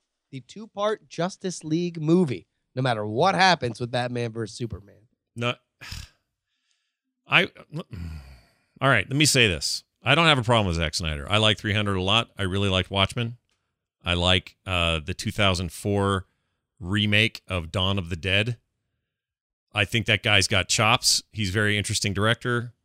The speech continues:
Speaker 1: Huh?
Speaker 2: He's great. I think Man of Steel was a little poopy.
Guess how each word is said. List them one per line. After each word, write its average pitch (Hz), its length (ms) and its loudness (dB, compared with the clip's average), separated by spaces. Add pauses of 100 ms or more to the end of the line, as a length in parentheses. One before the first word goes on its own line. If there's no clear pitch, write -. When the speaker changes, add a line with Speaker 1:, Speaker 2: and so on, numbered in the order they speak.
Speaker 1:
Huh? 101 340 -2
Speaker 2:
He's 98 160 -4
great. 87 320 -2 (720)
I 107 160 0
think 110 260 2
Man 110 220 4
of 98 80 0
Steel 120 420 2
was 104 140 0
a 101 60 -2
little 110 200 0
poopy. 131 500 0